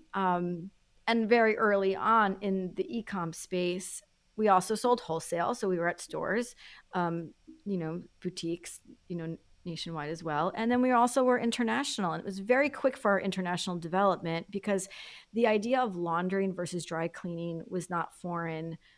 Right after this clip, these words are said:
in Europe. And, um, in Asia, we were really quick to, to be picked up, started in Japan, and then Korea follows Japan. And, you know, some of our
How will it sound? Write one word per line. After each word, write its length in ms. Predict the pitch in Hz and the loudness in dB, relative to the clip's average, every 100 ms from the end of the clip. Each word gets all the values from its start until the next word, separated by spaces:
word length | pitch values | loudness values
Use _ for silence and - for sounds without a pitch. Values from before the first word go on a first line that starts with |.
| _ _ | _ _
in 160 | - 175 | -4 -4
Europe. 480 | 160 151 160 165 - - _ _ _ _ _ _ _ - | -2 -2 -2 -4 -8 -20 _ _ _ _ _ _ _ -4
And, 420 | 180 170 160 160 - | 0 2 2 0 -2
um, 240 | 160 160 - | -2 -2 -4
in 120 | 170 - | -6 -4
Asia, 320 | 170 165 170 | -4 0 0
we 80 | 170 | 2
were 140 | 165 | 0
really 180 | 160 165 | 0 -2
quick 500 | 160 - 170 - - - | -4 -6 -6 -8 -18 -12
to, 260 | - 170 160 - | -4 -4 -4 -8
to 100 | 185 | -6
be 100 | 170 | -4
picked 340 | 175 170 160 - | -4 -6 -6 -2
up, 300 | 165 165 165 | 0 0 -6
started 340 | - 170 165 | -6 -4 -2
in 140 | 165 | -2
Japan, 640 | 160 175 170 175 165 165 175 | -4 -4 -4 -2 -2 -2 -2
and 140 | 170 | -4
then 180 | 165 165 | -6 -8
Korea 340 | - 170 165 | -6 -4 -4
follows 400 | 160 165 165 165 | -4 -2 -2 -2
Japan. 640 | - - 185 180 165 170 180 | -6 -8 -4 -2 0 0 0
And, 260 | 170 170 - - - | -2 -4 -6 -16 -12
you 80 | 185 | -6
know, 80 | 175 | -6
some 160 | - | -6
of 100 | 180 | -6
our 160 | 175 170 | -4 -6